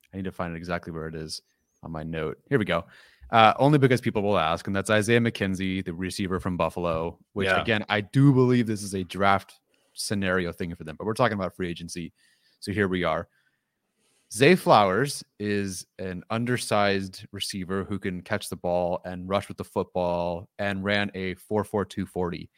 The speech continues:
Speaker 1: You know who else is an undersized receiver who can rush the ball
Speaker 2: <laughs>
Speaker 1: and ran exactly a four four two forty?
Speaker 2: Nice.
Speaker 1: That's I-, Isaiah McKenzie. I, I, I was curious,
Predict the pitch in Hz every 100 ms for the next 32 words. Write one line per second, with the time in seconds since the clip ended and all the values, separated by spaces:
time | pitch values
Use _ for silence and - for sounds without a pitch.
0 | _ _ - 202 240 131 117 165 110 101
1 | 85 123 - 110 110 - - 269 - 302
2 | 117 - 175 110 - 107 98 101 107 -
3 | - 107 107 113 123 101 95 110 123 120
4 | 104 - 113 123 117 120 - 104 131 113
5 | 101 113 143 143 98 87 87 139 135 139
6 | 123 127 147 147 147 170 151 95 85 110
7 | - 120 131 127 120 - 190 160 104 101
8 | -